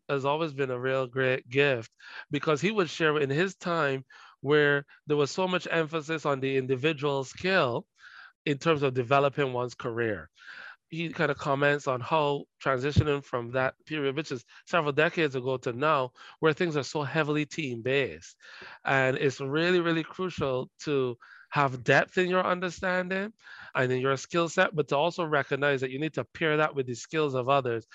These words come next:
to come up with these really complex answers that we need for today's, uh, uh, situations. So an example of that would be, historically, as a pathologist, you would kind of, like, use your mi-, microscopy skill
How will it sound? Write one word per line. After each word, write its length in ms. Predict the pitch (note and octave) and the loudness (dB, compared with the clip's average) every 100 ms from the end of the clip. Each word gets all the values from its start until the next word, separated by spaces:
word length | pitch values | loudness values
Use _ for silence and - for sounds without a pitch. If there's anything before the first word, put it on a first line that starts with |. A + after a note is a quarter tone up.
| - - | -20 -8
to 60 | D3 | -2
come 160 | C#3+ | 0
up 100 | C#3 | 0
with 120 | C3 | 0
these 280 | C3+ C#3 C3 - | 0 0 -2 -6
really 300 | C#3 C#3+ C#3 | 2 2 2
complex 560 | - B2+ A2+ C#3 C3+ C3 | 0 -2 0 0 0 0
answers 380 | C3+ B2+ C3 | 0 0 -4
that 160 | A#2 A#2+ | -4 -4
we 260 | B2 A#2+ A#2 | -4 -4 0
need 360 | D#3+ E3+ A#2+ | 2 2 -2
for 100 | - | -8
today's, 420 | B2 C3+ C3+ C3 B2 | -4 2 2 2 0
uh, 520 | C3 B2 A#2+ A#2 A#2+ - | 0 2 2 0 -4 -8
uh, 180 | - | -10
situations. 640 | A#2 C3+ B2+ C#3+ - B2+ - - - - | -8 -8 -2 0 0 -4 -6 -16 -14 -12
So 280 | - F3+ D3 - - | 2 4 4 -2 -2
an 140 | D#3+ | 4
example 420 | D#3 C#3+ F#3+ G3 E3+ | 4 6 6 6 2
of 100 | C#3+ | 4
that 180 | D#3 | 4
would 140 | C#3+ B2+ | 2 -4
be, 260 | C#3+ C#3 _ - | -4 -6 _ 0
historically, 600 | F3 - F3+ A#3+ - E3+ | 2 2 4 2 4 0
as 80 | C#3 | 0
a 60 | |
pathologist, 480 | B2+ D#3 D3+ D3 C3 | -2 0 2 0 -4
you 100 | F3 | -2
would 100 | D#3+ | -2
kind 180 | D#3+ D#3 | 0 0
of, 60 | |
like, 240 | C#3+ C3+ - | 2 0 -2
use 320 | - C#3+ D#3 | -6 -4 -2
your 120 | D3 D3 | 0 0
mi-, 160 | C3 - _ _ B2+ | -2 -6 _ _ -4
microscopy 640 | A2+ C#3+ C#3+ - C#3+ C#3+ | -2 0 0 -2 -6 -6
skill 400 | - G#3 G3 | -2 2 2